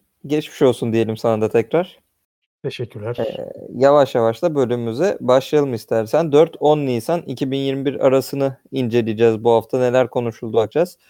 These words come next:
Speaker 1: Normalden farklı olarak biraz daha futbolu ben arka plana attım. Her gün genel anlamıyla bir futbol gündemi vardı.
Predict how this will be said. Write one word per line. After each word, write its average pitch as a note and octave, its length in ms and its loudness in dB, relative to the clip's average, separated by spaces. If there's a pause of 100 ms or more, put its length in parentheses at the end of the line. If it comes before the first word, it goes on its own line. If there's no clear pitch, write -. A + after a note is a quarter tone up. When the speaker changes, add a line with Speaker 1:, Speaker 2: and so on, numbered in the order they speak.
(600)
Speaker 1:
Normalden F3 560 4
farklı E3+ 440 2
olarak F#3 420 0
biraz E3+ 280 0
daha E3+ 120 2
futbolu E3+ 480 -4
ben E3+ 240 -2
arka C3+ 380 0
plana E3 300 -2
attım. D3 260 -6
Her D#3+ 180 0
gün D3+ 200 -6
genel D3+ 340 0
anlamıyla D3+ 420 -2
bir D3 80 -4
futbol D3+ 460 -2
gündemi C#3+ 400 -2
vardı. F3 540 2